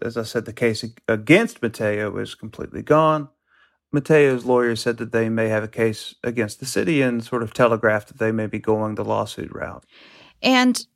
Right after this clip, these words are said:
Speaker 2: I think this also begs the question, Joshua. I mean, does this sort of show this particular incident the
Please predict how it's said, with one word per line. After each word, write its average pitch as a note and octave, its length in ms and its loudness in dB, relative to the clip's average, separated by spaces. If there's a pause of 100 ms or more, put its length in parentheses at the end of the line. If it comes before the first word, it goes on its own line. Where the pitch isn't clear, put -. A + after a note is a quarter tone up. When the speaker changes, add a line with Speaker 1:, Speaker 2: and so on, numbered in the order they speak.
(320)
Speaker 2:
I B3+ 120 -2
think F#4 240 -6
this A#4+ 180 -2
also C4+ 260 0
begs G#3+ 460 -2
the G#3 100 -8
question, G3+ 460 -2
Joshua. E3+ 540 0
I E3+ 80 2
mean, F#3+ 240 0
does A3+ 240 0
this D4+ 180 -4
sort C#4+ 400 -4
of C4 280 0
show G#3+ 680 2
this F#3 280 2
particular G3 420 0
incident F3 540 2
the F3 240 2